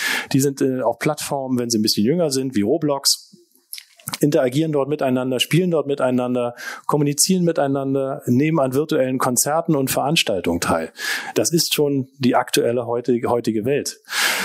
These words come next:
Wenn man ein bisschen mehr in den Bereich Business und ältere Nutzer schaut, gibt es hier das Portal von, äh, von Meta. Horizon ist das neue, äh, Meeting, äh, das neue Meet-, die neue Meeting-Plattform.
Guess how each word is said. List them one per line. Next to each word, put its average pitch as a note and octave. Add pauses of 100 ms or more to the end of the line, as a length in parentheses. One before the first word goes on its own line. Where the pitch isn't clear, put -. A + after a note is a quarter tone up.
(140)
Wenn D3
man C#3+
ein -
bisschen D3+
mehr C#3+
in C3+
den C3
Bereich A#2
Business F#3
und A#2+
ältere D3+
Nutzer C#3+
schaut, B2
gibt -
es B2
hier A#2+
das A2
Portal B2
von, G#2+
äh, G#2
von G2+
Meta. D3
Horizon C3+
ist A#2+
das A2+
neue, B2+
äh, -
Meeting, C3
äh, A#2+
das A2+
neue A2+
Meet-, D3
die B2+
neue A2+
Meeting-Plattform. C#3